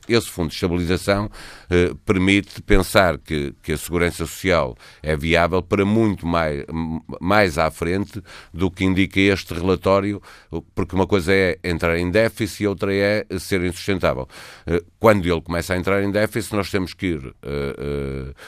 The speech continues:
ao fundo buscar dinheiro para cobrir esse déficit e, portanto, ainda durante alguns anos vai ser possível, através do fundo,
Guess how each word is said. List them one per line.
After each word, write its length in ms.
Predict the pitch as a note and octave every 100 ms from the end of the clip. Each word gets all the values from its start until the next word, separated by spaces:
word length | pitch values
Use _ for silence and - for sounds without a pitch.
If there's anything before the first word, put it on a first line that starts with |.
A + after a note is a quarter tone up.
| -
ao 160 | E2
fundo 500 | - - G2+ G#2 G#2+
buscar 380 | E2 - G#2 G2
dinheiro 340 | E2+ F2+ F#2 F2+
para 120 | F#2
cobrir 520 | F2 F2 F2+ F2 E2 - -
esse 300 | E2 F2 -
déficit 460 | E2+ F#2 - F2+ F2+
e, 20 |
portanto, 400 | - - D#2+ E2+
ainda 400 | F2+ G2+ G2 D#2
durante 340 | D2 D#2 D2 D2+
alguns 360 | D#2 E2+ D2
anos 260 | E2 E2 - - -
vai 160 | - -
ser 200 | - F#2
possível, 420 | - - E2+ D2+
através 360 | C#2+ D#2+ D#2+ D2
do 100 | D#2
fundo, 400 | - F2 E2+